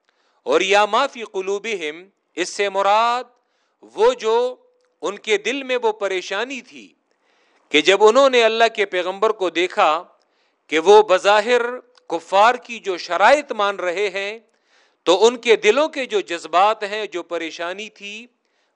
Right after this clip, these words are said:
وہ اللہ جانتا تھا کہ یہ دین پر غیرت کی وجہ سے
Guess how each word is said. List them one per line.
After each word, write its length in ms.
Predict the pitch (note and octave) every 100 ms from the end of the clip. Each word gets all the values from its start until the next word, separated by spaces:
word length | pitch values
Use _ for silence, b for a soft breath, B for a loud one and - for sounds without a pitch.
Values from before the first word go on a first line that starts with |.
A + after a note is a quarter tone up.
| -
وہ 140 | D3+
اللہ 280 | F#3 G3+ G#3
جانتا 440 | E3 E3+ G3 G3 G#3
تھا 360 | G#3 F#3+ G3+ A3+ _ _ _ _ _ _ _
کہ 140 | - E3
یہ 320 | D#3 A3 A#3+ A#3+ -
دین 300 | G#3+ C4+ C4+
پر 200 | A#3+ F#3+
غیرت 420 | D#3 F#3+ C#4+ D#4 -
کی 100 | A#3
وجہ 320 | F#3 G3+ G#3+
سے 420 | - E3+ E3 F#3